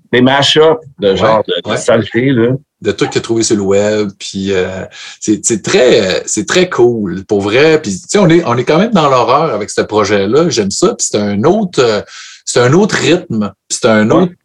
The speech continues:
Speaker 2: une autre couleur.
Speaker 1: Mais c'est de l'horreur, mais c'est de l'horreur un peu. C'est qu'on appelle ça, on appelle ça du sonic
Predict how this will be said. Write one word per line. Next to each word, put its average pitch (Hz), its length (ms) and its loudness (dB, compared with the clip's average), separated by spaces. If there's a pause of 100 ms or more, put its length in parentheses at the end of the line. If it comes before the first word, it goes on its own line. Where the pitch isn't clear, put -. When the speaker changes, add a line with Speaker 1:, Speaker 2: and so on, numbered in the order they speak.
(160)
Speaker 2:
une 123 140 -2
autre 185 140 0
couleur. 147 540 4
Speaker 1:
Mais 180 140 2
c'est 113 140 0
de 131 100 -10
l'horreur, 175 500 2
mais 127 100 4
c'est 127 160 -2
de 117 60 -2
l'horreur 135 280 2
un 151 60 -2
peu. 180 120 -4
C'est - 140 -6
qu'on 123 180 0
appelle 123 280 2
ça, - 220 -4
on 180 260 2
appelle 123 180 2
ça 180 100 -4
du 131 140 -10
sonic 156 720 -2